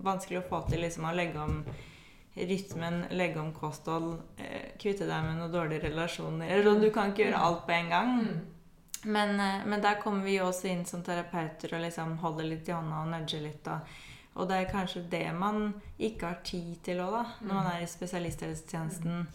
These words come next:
Speaker 2: Mm.
Speaker 1: for epilepsi.
Speaker 2: Det er
Speaker 1: At
Speaker 2: sant.
Speaker 1: man har ikke tid til å liksom holde i hånda, støtte, guide, gi råd, eller sånn, og ha den og tette oppfølgingen.
Speaker 2: Mm.
Speaker 1: Men det er i
Speaker 2: Det er
Speaker 1: hvert fall
Speaker 2: enig.
Speaker 1: mitt inntrykk.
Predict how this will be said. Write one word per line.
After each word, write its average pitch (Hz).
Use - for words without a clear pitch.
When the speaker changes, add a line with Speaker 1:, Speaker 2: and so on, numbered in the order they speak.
Speaker 2:
Mm. -
Speaker 1:
for -
epilepsi. 180
Speaker 2:
Det 185
er 185
Speaker 1:
At 190
Speaker 2:
sant. -
Speaker 1:
man 196
har 185
ikke 202
tid 180
til 180
å 180
liksom 180
holde 175
i 170
hånda, 160
støtte, 165
guide, 165
gi 170
råd, 160
eller 165
sånn, 165
og 175
ha 165
den 165
og 165
tette -
oppfølgingen. 170
Speaker 2:
Mm. 185
Speaker 1:
Men 202
det 190
er 185
i -
Speaker 2:
Det 190
er 190
Speaker 1:
hvert 190
fall 190
Speaker 2:
enig. 190
Speaker 1:
mitt 185
inntrykk. 196